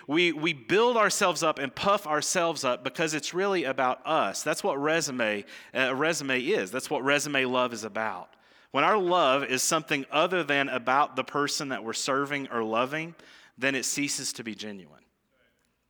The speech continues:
Our love can't be about us. And twice this week, the Lord convicted me about this.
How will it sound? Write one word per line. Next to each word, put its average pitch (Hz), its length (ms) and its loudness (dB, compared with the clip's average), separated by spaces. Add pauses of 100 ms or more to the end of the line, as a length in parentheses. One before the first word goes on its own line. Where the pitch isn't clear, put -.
(520)
Our 127 160 -2
love 139 320 -2
can't 160 380 -6
be 123 320 -2
about 113 440 -2
us. 110 380 0
And 113 160 -10
twice - 640 -2
this 170 260 0
week, 170 440 -4
the 135 100 0
Lord 143 240 -2
convicted 127 640 -8
me 95 180 -12 (460)
about 104 380 -4
this. - 580 -10